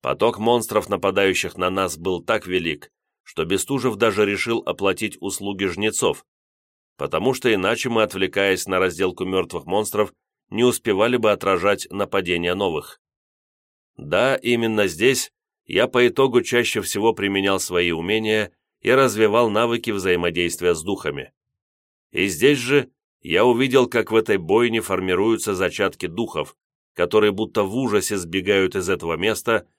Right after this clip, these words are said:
и устремляются куда-то за пределы аномалии. С учётом того, что они только-только формировались и имели лишь базовые инстинкты,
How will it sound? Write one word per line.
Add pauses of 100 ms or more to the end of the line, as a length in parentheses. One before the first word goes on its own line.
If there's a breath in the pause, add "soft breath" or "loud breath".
(180)
и
устремляются
куда-то
за
пределы
аномалии. (960)
С
учётом
того,
что
они
только-только
формировались
и
имели
лишь
базовые
инстинкты,